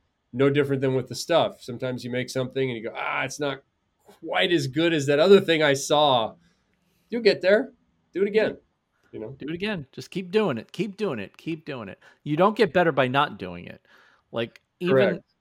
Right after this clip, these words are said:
Speaker 2: even at the beginning, like, I did the, um, when I first got my machine, I was, <sighs> man, I gotta tell you, I was, as comfortable as I was with it, was as little as I knew about it. Like, it was like,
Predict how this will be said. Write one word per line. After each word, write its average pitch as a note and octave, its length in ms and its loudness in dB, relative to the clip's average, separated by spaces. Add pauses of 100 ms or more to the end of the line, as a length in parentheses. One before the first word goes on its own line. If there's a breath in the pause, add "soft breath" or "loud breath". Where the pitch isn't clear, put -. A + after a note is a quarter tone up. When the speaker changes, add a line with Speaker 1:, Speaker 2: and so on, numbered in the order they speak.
(140)
Speaker 2:
even A3 260 -2
at A#3 120 -2
the A3 60 -4
beginning, C#3 520 -2
like, A2+ 240 -4
I C3+ 100 0
did B2+ 320 -4
the, B2 300 -4
um, G#2+ 380 -6
when C3+ 120 -6
I C#3 80 -4
first C#3+ 340 -8
got B2 140 -4
my A#2 140 -6
machine, A2 460 -10
I G#2 180 -6
was, G#2 480 -10 (960)
<sighs> - 360 -18
man, A#2 280 -6
I A#2+ 100 -8
gotta C3 140 -2
tell B2+ 160 -6
you, G2+ 100 -4 (140)
I C#3+ 160 -2
was, C#3 320 -6 (340)
as D3 220 -2
comfortable F3+ 720 -4
as D#3 100 -6
I D3 120 0
was C3 320 0
with D#3+ 160 -6
it, F3 100 -6
was B2 220 -6
as A#2+ 120 -6
little B2+ 320 -2
as B2 120 -2
I A2 120 0
knew A2 240 -4
about F#2 320 -6
it. F2+ 120 -10
Like, G#2 260 -6
it - 20 -10
was A#2+ 120 -10
like, A2+ 160 -8